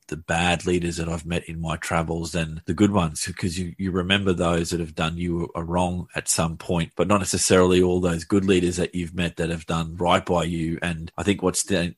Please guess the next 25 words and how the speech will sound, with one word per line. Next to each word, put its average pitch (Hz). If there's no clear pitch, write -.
what 98
stands 101
out 98
with 85
a 82
good 92
leader 85
is 87
you 87
remember 87
that 80
personal 92
interaction. 82
What -
you 90
remember 90
with 85
a 87
bad 90
leader 87
is 85
how 85
they've 80
potentially, 87
uh, 82